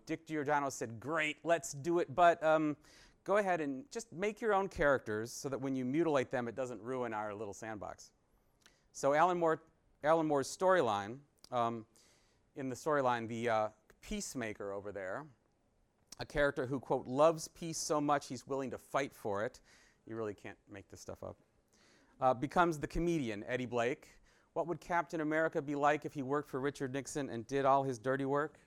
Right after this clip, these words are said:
Well, there you go. Captain Atom, powered by the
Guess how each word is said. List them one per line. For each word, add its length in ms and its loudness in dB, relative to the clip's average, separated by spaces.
Well, 200 -14
there 100 -12
you 100 -8
go. 220 -6
Captain 520 0
Atom, 400 0
powered 400 4
by 100 -2
the 120 -8